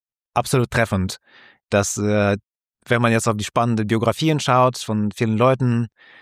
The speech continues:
dass, äh, da viele Abzweigungen gab's nach links und rechts,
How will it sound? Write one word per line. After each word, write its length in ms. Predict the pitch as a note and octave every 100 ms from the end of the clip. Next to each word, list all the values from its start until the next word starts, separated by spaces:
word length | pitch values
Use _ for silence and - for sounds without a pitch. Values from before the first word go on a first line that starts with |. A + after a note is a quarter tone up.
| _ _ _ _ -
dass, 300 | G#2+ - -
äh, 520 | G#2+ G#2 G#2 G2+ G2+
da 240 | G#2 G#2+ G#2+
viele 280 | D#3 D#3
Abzweigungen 480 | C#3 - C3 C3 B2+
gab's 320 | B2 B2 -
nach 120 | A2+ G2+
links 220 | C3 -
und 100 | G#2
rechts, 420 | C3+ - - -